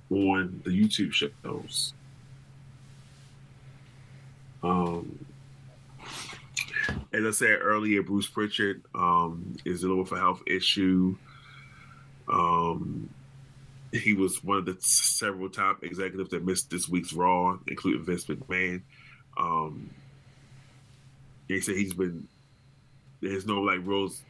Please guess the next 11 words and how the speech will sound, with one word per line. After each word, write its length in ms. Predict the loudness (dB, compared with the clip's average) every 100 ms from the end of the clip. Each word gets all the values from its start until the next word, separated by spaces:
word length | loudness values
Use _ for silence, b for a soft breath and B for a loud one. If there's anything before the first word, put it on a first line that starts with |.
| -6
um, 180 | -4 -4
like, 200 | -8 -8 -16 _ _ _
specifics, 600 | -8 -2 0 0 -2 -2 -6
but 320 | -4 -2 -4 b b b _
he 100 | 0
was 180 | 2 2
sick 160 | -2 -4
a 180 | -6 -6
few 240 | -4 -2
weeks 240 | -2 -2
back, 420 | -2 0 0 -2